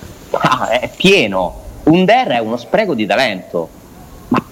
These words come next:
Kluivert stesso, ma che carriera sta facendo? C'è uno che comunque, no, era lanciatissimo, è andato a finire al Nizza, con tutto il rispetto per il Nizza,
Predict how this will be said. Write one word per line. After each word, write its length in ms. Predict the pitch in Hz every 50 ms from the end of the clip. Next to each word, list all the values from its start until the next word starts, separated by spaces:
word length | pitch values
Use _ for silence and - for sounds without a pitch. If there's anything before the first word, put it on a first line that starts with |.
| - - - -
Kluivert 680 | - - 175 180 214 233 226 170 143 135 - - - -
stesso, 680 | - - 139 131 113 - - - - 98 95 95 98 -
ma 140 | - 113 110
che 140 | - - 156
carriera 400 | - 170 151 147 156 156 143 135
sta 160 | - - 113
facendo? 560 | 110 - 113 - 104 87 78 76 78 78 78 - - - - - - - - - - - - - - - 190
C'è 120 | 151 110 107
uno 260 | 117 139 151 143 127
che 160 | 117 110 113
comunque, 420 | - 131 135 151 147 131 - - 123
no, 220 | 117 120 123 120
era 140 | - 110 110
lanciatissimo, 580 | 110 117 127 127 - - 185 170 185 180 - 101
è 80 | 101
andato 160 | 101 101 101 -
a 40 |
finire 180 | - 135 135 127
al 120 | 113 107
Nizza, 360 | 117 139 156 147 - - - 92
con 140 | 92 95
tutto 240 | 92 - 110 110 -
il 60 | 98
rispetto 640 | 98 98 - - - 101 90 - - - 87 90 92 - - - - - - - - -
per 120 | - 98 98
il 100 | 98 98
Nizza, 440 | 101 98 90 - - - - 82